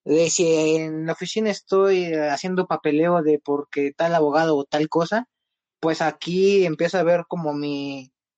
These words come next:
el marketing de mis playeras, si tengo mercancía, eh, la organización de mis eventos,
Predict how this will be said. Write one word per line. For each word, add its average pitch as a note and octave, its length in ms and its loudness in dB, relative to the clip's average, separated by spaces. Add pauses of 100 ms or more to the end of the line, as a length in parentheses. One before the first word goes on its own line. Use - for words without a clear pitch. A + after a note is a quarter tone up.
(160)
el D3+ 160 2
marketing G3 460 0
de F3 80 0
mis D3 140 -6
playeras, E3 440 2
si D3+ 100 -10
tengo E3+ 280 -2
mercancía, C#3+ 680 -2 (320)
eh, D3 140 2
la D3+ 80 2
organización D#3 380 0
de F#3+ 100 2
mis F3+ 180 -4
eventos, D3 640 -4